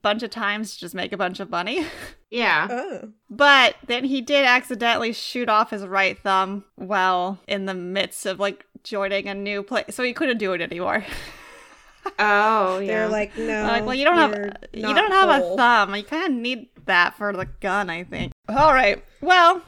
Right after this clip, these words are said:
Speaker 1: you know, he didn't really wanna go to war anyway. Who gives a shit? He went to Philadelphia, blew all his money in the bar and the brothels.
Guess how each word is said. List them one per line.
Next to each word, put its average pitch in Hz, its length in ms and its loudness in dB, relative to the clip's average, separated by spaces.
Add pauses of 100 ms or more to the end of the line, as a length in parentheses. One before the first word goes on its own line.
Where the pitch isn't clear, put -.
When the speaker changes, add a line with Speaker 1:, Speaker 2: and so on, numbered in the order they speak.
(160)
Speaker 1:
you 466 100 -4
know, 277 160 4
he 339 220 0
didn't 208 500 -12
really 214 140 -6
wanna 202 160 -2
go 202 140 4
to 196 100 2
war 190 220 2
anyway. 185 340 -2
Who 214 80 -4
gives 202 180 -6
a 185 60 -8
shit? - 300 -4
He 240 120 -6
went 330 120 -2
to 320 60 -14
Philadelphia, 240 720 2 (200)
blew 214 220 -2
all 254 180 0
his 254 140 -4
money 226 480 -2 (300)
in - 80 -12
the 190 80 -6
bar 240 640 4
and 208 200 -4
the 190 40 -6
brothels. 214 800 2